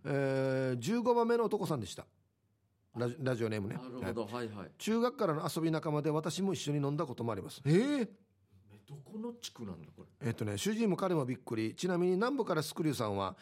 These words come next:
Speaker 1: 主人の学校の一つ上の先輩だそうです。かっこ仲いましい。仲いまだな。
Speaker 2: はあ、はあ、はあ、はあ、はあ。
Speaker 1: お二人のびっくり偶然エピソードを教えてください。
Speaker 2: いや、塊がすごいっすね、リスナーさんの。
Speaker 1: はい。これ何回か話してることなんですけど、
Speaker 2: はい。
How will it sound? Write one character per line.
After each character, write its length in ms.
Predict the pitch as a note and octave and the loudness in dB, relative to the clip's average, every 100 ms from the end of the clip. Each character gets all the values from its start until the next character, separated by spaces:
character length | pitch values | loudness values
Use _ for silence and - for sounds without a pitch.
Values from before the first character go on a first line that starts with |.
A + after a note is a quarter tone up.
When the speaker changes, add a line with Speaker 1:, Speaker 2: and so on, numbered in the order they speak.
| - | -18
Speaker 1:
主 180 | - A#3 | -4 0
人 160 | A3+ A3+ | 2 2
の 100 | D#3 | 2
学 180 | D3 - | 0 0
校 120 | D3+ | 0
の 60 | |
一 180 | D3+ G3+ | 0 -2
つ 100 | G3 | 0
上 100 | E3 | 0
の 80 | A2 | 0
先 220 | D3 C#3+ | -2 -2
輩 160 | E3 D#3+ | -2 -2
だ 60 | G#2 | -2
そ 140 | G2 | -6
う 40 | |
で 100 | - | -8
す。 140 | - - _ _ _ | -14 -20 _ _ _
か 80 | F#3 | -4
っ 60 | |
こ 120 | F#3+ C3+ | -2 0
仲 240 | D3 D#3+ | 0 2
い 80 | C3+ | 0
ま 80 | A#2+ | 0
し 140 | - | -4
い。 160 | A2+ - _ _ _ _ _ _ | -8 -10 _ _ _ _ _ _
仲 280 | C#3 C3 C#3+ | -2 0 0
い 60 | C#3+ | 2
ま 120 | C#3 | 0
だ 80 | F2+ | -4
な。 60 | |
Speaker 2:
は 60 | G2+ | -10
あ、 40 | |
は 80 | - | -12
あ、 140 | C#3+ C#3 | -10 -8
は 60 | |
あ、 20 | |
は 640 | C3 C3 A#2 B2 A2 A2+ G#2+ | -8 -8 -8 -8 -10 -12 -12
あ、 40 | A2+ | -12
は 80 | G#2+ | -10
あ。 40 | A2 | -8
Speaker 1:
お 40 | |
二 60 | G#2+ | -2
人 140 | F3 | 0
の 160 | E3 C3 | 0 0
び 120 | D3+ | -2
っ 20 | D#3 | -2
く 160 | E3+ | 0
り 80 | D#3 | 2
偶 180 | D3+ D3 | 2 2
然 160 | D3+ | 2
エ 60 | D#3+ | 0
ピ 80 | - | -2
ソ 100 | B2 | -2
ー 20 | |
ド 60 | G2 | 0
を 60 | |
教 100 | F2+ | -2
え 40 | A2+ | -6
て 80 | |
く 80 | A2+ | -8
だ 80 | - | -10
さ 120 | - _ _ _ _ _ _ _ _ _ _ _ - | -12 _ _ _ _ _ _ _ _ _ _ _ -12
い。 60 | D3 | -12
Speaker 2:
い 20 | |
や、 80 | B2+ - _ | -12 -16 _
塊 560 | - F#3+ - G#3 G#3 G3+ | -14 -10 -6 -4 -2 -2
が 100 | G#3 | -4
す 160 | G#3 E3+ | -4 -2
ご 100 | F#3+ | -2
い 20 | |
っ 20 | |
す 180 | D#3 B2 | -2 -4
ね、 220 | A#2 G2+ - - | -4 -4 -8 -16
リ 80 | G2 | -18
ス 160 | - | -12
ナ 80 | G#2+ | -10
ー 100 | F#2+ | -10
さ 160 | F#2+ F2+ | -10 -12
ん 140 | F2 | -10
の。 200 | E2+ F2 - _ | -10 -12 -14 _
Speaker 1:
は 140 | F#2 | -8
い。 60 | D#2 - - - - - _ | -8 -12 -20 -20 -20 -20 _
こ 60 | - | -2
れ 60 | G3+ | 0
何 260 | B3 F4+ | 0 -2
回 160 | B4 A#4+ | -2 0
か 100 | C#3+ | 0
話 220 | B2+ B2 | 0 0
し 20 | |
て 80 | C3 | -2
る 80 | G#2 | -2
こ 80 | G2+ | -4
と 120 | G2+ | -4
な 60 | |
ん 40 | D#2+ | -6
で 60 | |
す 80 | - | -10
け 100 | F#2 | -4
ど、 100 | |
Speaker 2:
は 60 | |
い。 20 | G#2+ | -4